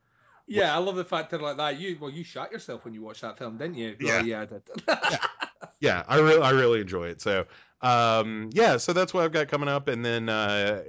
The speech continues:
Speaker 2: we will be back in a fortnight from now.
Speaker 1: <laughs>
Speaker 2: Uh,
Speaker 1: Yep.
Speaker 2: I, <laughs> I got, we gotta come up with another name. Now I feel like I've, I've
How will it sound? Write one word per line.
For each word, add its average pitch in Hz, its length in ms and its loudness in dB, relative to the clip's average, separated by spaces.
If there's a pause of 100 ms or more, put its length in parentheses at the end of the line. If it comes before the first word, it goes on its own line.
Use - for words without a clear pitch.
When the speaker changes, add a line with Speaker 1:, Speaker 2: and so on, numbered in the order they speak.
(120)
Speaker 2:
we 123 160 -4
will 139 240 2
be 104 180 -8
back 98 500 -2
in 104 140 -6
a 95 120 -6
fortnight 110 640 -2
from 104 260 -6
now. 117 420 0 (260)
Speaker 1:
<laughs> 196 40 -10 (280)
Speaker 2:
Uh, 117 380 2 (120)
Speaker 1:
Yep. - 140 -16 (140)
Speaker 2:
I, 127 200 -2 (320)
<laughs> - 340 -14
I 165 100 2
got, 160 100 2 (260)
we 202 120 4
gotta 214 160 6
come 165 180 4
up 143 120 4
with 120 140 2
another 110 260 2
name. 110 200 2
Now 151 180 6
I 143 80 4
feel 160 180 2
like 147 160 4
I've, 123 160 0
I've 120 200 0